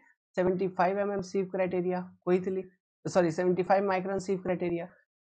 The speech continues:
ଯଦି ଗୋଟେ ଡବ୍ଲ୍ୟୁ ୱେଟ୍‌ର ସଏଲ୍‌କୁ ଆପଣ sieve କରିଲେ, ଆହୁରି କ'ଣ ହେଲା? Greater than fifty percent, more than fifty percent of soil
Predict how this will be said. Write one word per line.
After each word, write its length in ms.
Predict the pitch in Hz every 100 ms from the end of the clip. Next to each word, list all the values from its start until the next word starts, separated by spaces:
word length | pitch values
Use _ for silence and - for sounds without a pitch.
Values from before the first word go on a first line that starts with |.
| -
ଯଦି 320 | 170 180 208 233 -
ଗୋଟେ 260 | 180 202
ଡବ୍ଲ୍ୟୁ 320 | 180 175 190 202
ୱେଟ୍‌ର 340 | 196 185 196
ସଏଲ୍‌କୁ 420 | 180 180 175 180
ଆପଣ 300 | 190 175 180
sieve 360 | 180 - 202 180 180
କରିଲେ, 340 | 190 220 208 160 - - - _
ଆହୁରି 300 | 190 226 196 160 - _ _ _ _ _ _ _ - -
କ'ଣ 140 | 233
ହେଲା? 220 | 226 214 262 - _ 175 151
Greater 320 | 180 208 262 254
than 160 | 262
fifty 320 | - 175 202
percent, 420 | 190 135 - - - -
more 240 | 170 208 247
than 160 | 247 233
fifty 320 | - 202 240
percent 400 | 233 208 220 214
of 140 | 202
soil 320 | - 175 160